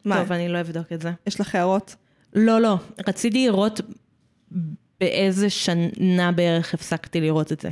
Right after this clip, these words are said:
Speaker 2: כי זה מעניין אותי, אבל לא משנה.
Speaker 1: זה מעניין. יכול להיות שהם פשוט, המעריצים גדלו מדי.
Speaker 2: כן.
Speaker 1: שזה בעצם הדבר.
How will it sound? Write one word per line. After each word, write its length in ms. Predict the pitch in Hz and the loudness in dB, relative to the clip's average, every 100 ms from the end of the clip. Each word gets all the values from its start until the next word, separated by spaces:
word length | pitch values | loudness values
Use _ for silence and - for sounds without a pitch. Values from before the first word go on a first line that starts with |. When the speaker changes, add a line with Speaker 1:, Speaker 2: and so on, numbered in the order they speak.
| - | -4
Speaker 2:
כי 100 | 175 | -2
זה 100 | 165 | 0
מעניין 380 | 160 156 156 151 | 0 0 0 0
אותי, 320 | 156 151 - | -2 -4 -4
אבל 420 | 156 160 160 160 160 _ _ _ _ | -4 -2 0 -2 -6 _ _ _ _
לא 140 | 175 170 | -4 -2
משנה. 240 | 165 147 - - - - | -4 -8 -12 -20 -20 -4
Speaker 1:
זה 120 | 226 | -2
מעניין. 420 | 214 233 247 180 180 - | 0 2 2 0 -4 -4
יכול 320 | 180 214 240 | -2 0 0
להיות 220 | 294 381 381 | 2 2 0
שהם 160 | 320 277 | 0 0
פשוט, 480 | 262 262 262 - - - - _ _ _ | 0 0 -2 -4 -12 -12 -16 _ _ _
המעריצים 540 | 202 196 185 190 - 226 | -2 0 0 -2 0 0
גדלו 240 | 226 240 | 0 0
מדי. 380 | 285 185 - 180 - _ _ _ _ _ _ _ _ _ _ _ _ _ | 0 0 -2 -4 -8 _ _ _ _ _ _ _ _ _ _ _ _ _
Speaker 2:
כן. 180 | - 175 123 _ _ _ _ _ _ _ - | -4 -4 -6 _ _ _ _ _ _ _ -10
Speaker 1:
שזה 340 | - 202 208 | -4 0 0
בעצם 380 | 220 226 220 208 | 0 0 0 0
הדבר. 380 | 196 196 202 | 0 0 0